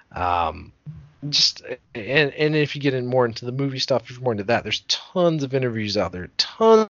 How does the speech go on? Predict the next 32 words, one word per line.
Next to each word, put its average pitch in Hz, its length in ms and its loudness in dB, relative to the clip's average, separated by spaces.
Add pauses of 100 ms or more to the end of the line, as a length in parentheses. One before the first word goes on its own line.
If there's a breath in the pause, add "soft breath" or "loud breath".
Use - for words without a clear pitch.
of 180 240 2
great 139 200 2
content, 101 520 -2 (340 loud breath)
both 120 220 2
on 101 140 -2
YouTube 95 460 -6
and 98 220 -6
Facebook. 101 340 -4
So 131 120 -2
definitely 156 280 2
check 131 200 0
us 120 140 -2
out, 104 260 2 (360 loud breath)
uh, 98 280 0
at 113 240 2 (320)
Geek 104 280 -12
Vibes 95 560 -2
Nation 101 720 -6
on 95 220 -10
Twitter 185 360 -6
and 113 560 -4
geek 113 200 -10
vibes 120 260 -2
nation - 280 -2
dot 123 140 -8
com. - 420 -10
Like, 101 200 -6
for 117 120 -4
sure, 131 300 0 (240 soft breath)
check 92 180 -8
it 92 80 -6
out. 104 160 -8